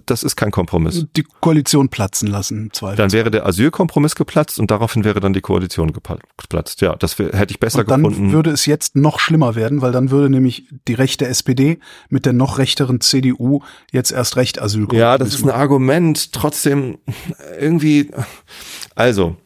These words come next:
Speaker 1: äh, und Ambivalenz und Ambiguitätstoleranz ist auch noch ein schweres Thema, auf das ich eigentlich später kommen wollte.
Speaker 2: Okay.
Speaker 1: <laughs>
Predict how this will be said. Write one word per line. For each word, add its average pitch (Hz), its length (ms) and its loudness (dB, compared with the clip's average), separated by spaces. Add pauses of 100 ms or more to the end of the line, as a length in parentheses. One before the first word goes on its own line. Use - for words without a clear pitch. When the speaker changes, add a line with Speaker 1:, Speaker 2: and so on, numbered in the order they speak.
Speaker 1:
äh, 113 220 2
und 123 200 0
Ambivalenz 131 800 2
und 113 220 0
Ambiguitätstoleranz 113 1200 0
ist - 100 -12
auch 123 100 0
noch 113 100 2
ein 98 60 0
schweres 95 320 -2
Thema, 101 260 2
auf - 100 -4
das 101 160 -2
ich 98 140 -10
eigentlich 101 280 -2
später 107 300 -2
kommen 117 340 0
wollte. - 380 -2
Speaker 2:
Okay. 135 400 -4 (220)
Speaker 1:
<laughs> 131 100 0